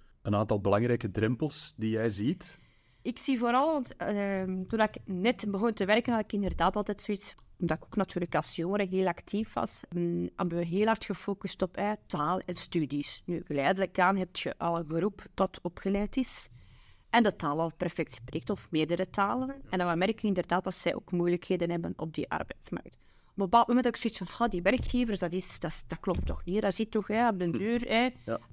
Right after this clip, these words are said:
Speaker 2: er is geen match en dat komt niet goed, hè." En geleidelijk aan, met, met Time for Society weer te werken, heb ik natuurlijk heel veel contact met heel veel bedrijven. Ik zoiets van,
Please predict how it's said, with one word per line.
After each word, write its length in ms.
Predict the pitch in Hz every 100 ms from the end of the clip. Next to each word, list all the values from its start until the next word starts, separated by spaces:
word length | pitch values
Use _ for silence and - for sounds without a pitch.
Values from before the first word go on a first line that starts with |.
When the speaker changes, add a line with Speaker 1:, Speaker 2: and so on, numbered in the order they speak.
| 175
Speaker 2:
er 100 | 196
is 160 | 220
geen 240 | - 180 165
match 380 | 226 285 - -
en 120 | 214
dat 120 | 180
komt 240 | 180 -
niet 180 | 180 175
goed, 300 | - 262 311
hè." 120 | 226 339 - _ - -
En 120 | 208
geleidelijk 460 | 185 226 269 269 240
aan, 240 | 254 330
met, 300 | 214 208 196
met 160 | 196 -
Time 140 | 190
for 120 | -
Society 400 | 185 175 190 -
weer 120 | 247 254
te 120 | 214
werken, 240 | 220 226
heb 100 | 202
ik 60 | 185
natuurlijk 460 | 175 214 208 160 143
heel 220 | 185 269
veel 160 | 285
contact 400 | - 214 202 -
met 140 | 180 165
heel 140 | 180
veel 140 | 180 156
bedrijven. 300 | 147 208 254
Ik 80 |
zoiets 240 | - 220 -
van, 120 | -